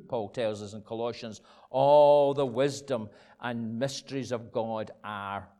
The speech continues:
revealed. To get to know Jesus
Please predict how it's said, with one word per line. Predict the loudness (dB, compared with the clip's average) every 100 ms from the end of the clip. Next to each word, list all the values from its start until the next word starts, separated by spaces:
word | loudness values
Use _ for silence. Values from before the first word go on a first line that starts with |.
| -18
revealed. | -12 -10 -12 -12 -6 -6 -6 -10 -20 _ _ _ _ _ _ _ _ _ _ _ _ _ _ _ _ -18
To |
get | -6 -4 -4 -8
to |
know | -8 -8
Jesus | -10 -12 -14 -14 -16 -16